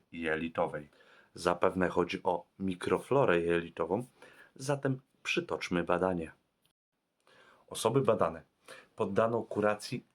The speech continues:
trzydziestodniowej, natomiast zarówno przed,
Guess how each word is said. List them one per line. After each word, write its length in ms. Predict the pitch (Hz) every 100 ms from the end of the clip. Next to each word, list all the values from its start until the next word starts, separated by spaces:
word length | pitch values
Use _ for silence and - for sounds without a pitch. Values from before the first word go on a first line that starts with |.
| -
trzydziestodniowej, 1120 | - - 113 190 202 - 98 90 87 82 85 - - -
natomiast 580 | 95 - 107 104 98 - -
zarówno 580 | 95 107 107 101 92 - _
przed, 520 | - - 107 90 -